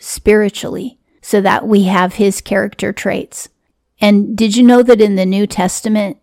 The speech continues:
Jesus never said one good thing about riches? He spoke about money a lot, and every single thing he said was negative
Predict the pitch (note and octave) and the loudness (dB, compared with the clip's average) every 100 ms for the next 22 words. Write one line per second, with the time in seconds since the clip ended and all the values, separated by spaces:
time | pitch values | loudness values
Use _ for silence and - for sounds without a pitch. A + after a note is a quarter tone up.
0 | - F#3+ G3+ G#3 G#3 G3+ - G3 F#3+ G3+ | -14 -6 -2 0 0 -2 -2 -4 -2 -2
1 | F#3+ - F#3 F3+ F3+ F#3 F#3 G3+ G3+ A3+ | -4 -2 -2 -2 -2 -2 0 -2 -4 -2
2 | G3 F#3+ F#3+ - F#3+ F3 D#3 G3 - - | -2 0 -4 -6 -6 -4 -6 -10 -10 -6
3 | F3+ E3+ E3 - F#3+ F3+ - E3 D#3 - | -2 0 -2 -2 -4 -4 -4 -6 -8 -14
4 | _ A3+ G#3 - - G#3 G#3+ F#3+ E3+ - | _ 0 0 0 2 2 2 0 -2 -2
5 | F#3 F#3 G3 F#3+ - F3+ E3+ E3+ F#3+ G3 | -4 -4 -4 -6 -6 -6 -4 -2 -2 -4
6 | - - F3+ F3+ - F#3+ G#3+ G3 F#3+ - | -8 -8 -6 -4 -4 -2 0 0 -2 -4
7 | G3+ F#3 F3+ - F#3+ F#3+ E3+ F#3 - F#3+ | -2 -2 -4 -6 -4 -4 -4 -6 -4 -4
8 | F3+ F3+ F#3 F3+ F3 F3+ F3 F3+ - D#2 | -4 -4 -6 -6 -6 -6 -4 -6 -8 -10
9 | - | -14